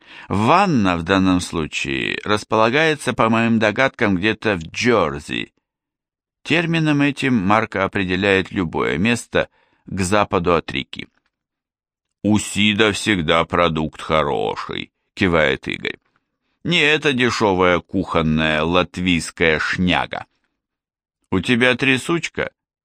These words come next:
Латвийский Джефф, будьте любезны. Максин, на пушечный выстрел к нему не подходите. Это не Джефф, это говно.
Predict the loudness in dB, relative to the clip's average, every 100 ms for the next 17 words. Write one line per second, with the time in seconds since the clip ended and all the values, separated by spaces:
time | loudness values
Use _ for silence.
0 | _ _ _ -4 -2 -2 -2 -2 -2 -2
1 | -2 0 0 2 2 2 0 0 -2 -2
2 | 0 0 0 0 -2 -2 -6 -6 _ _
3 | _ _ _ _ _ _ _ -4 2 2
4 | 0 -8 -10 -12 _ _ _ _ _ _
5 | 0 2 2 -2 -2 0 -2 0 0 2
6 | 0 -2 -2 -2 0 -2 0 2 0 0
7 | -4 -2 -2 0 0 -2 -6 -8 _ _
8 | _ _ _ _ 0 0 2 2 4 4
9 | 2 0 0 2 2 -2 -10 -16 _ _
10 | _ _ _ -2 0 2 0 2 2 4
11 | 4 4 0